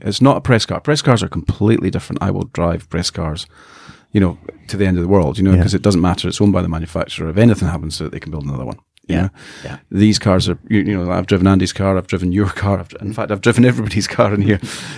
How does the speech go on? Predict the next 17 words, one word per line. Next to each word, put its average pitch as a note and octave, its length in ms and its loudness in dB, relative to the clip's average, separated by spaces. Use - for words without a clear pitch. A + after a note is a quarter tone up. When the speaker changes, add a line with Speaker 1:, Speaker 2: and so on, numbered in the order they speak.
Speaker 1:
So, B2+ 320 2
you B2+ 200 2
know, A2+ 140 0
but, - 280 2
but - 200 2
you've A#2+ 100 2
gotta C3 140 4
be A2 100 0
really G2+ 260 2
respectful G#2+ 540 -2
of F2 120 -4
that, E2 260 -4
you G2+ 100 0
know, F#2+ 140 2
and, F#2 260 2
you G2+ 120 -2
know, F2+ 220 -2